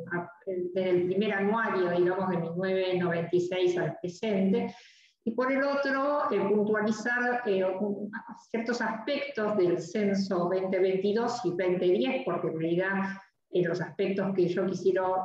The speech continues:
quiero señalar, eh, considero que son una pérdida en términos de información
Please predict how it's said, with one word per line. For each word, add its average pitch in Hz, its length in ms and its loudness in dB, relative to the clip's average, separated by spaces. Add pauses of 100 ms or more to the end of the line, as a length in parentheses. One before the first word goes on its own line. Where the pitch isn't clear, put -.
quiero 190 240 4
señalar, 202 920 0 (300)
eh, 180 480 4 (120)
considero 214 560 2
que 208 80 2
son 208 140 2
una 196 320 2
pérdida 196 760 2
en 175 260 0
términos 190 720 2
de 185 60 2
información 180 1120 -2